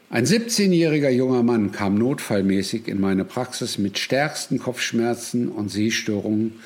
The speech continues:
sowie Sprachstörungen. Mit dem Pulsoximeter stellten wir eine stark reduzierte Sauerstoffsättigung von zweiundneunzig Prozent fest.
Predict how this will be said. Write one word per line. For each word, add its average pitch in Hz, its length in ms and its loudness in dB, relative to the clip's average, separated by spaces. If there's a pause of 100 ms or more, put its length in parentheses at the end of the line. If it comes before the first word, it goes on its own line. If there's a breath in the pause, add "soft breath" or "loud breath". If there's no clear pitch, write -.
(220 loud breath)
sowie 95 260 -4
Sprachstörungen. 120 1120 -2 (680 loud breath)
Mit 139 160 -2
dem 147 180 2
Pulsoximeter 127 1160 0
stellten 104 520 -4
wir 104 160 -2
eine 104 180 0
stark 131 500 -4
reduzierte 117 720 -2
Sauerstoffsättigung 107 1040 -4
von 90 220 -10
zweiundneunzig 104 800 -2
Prozent 98 400 -4
fest. - 400 -14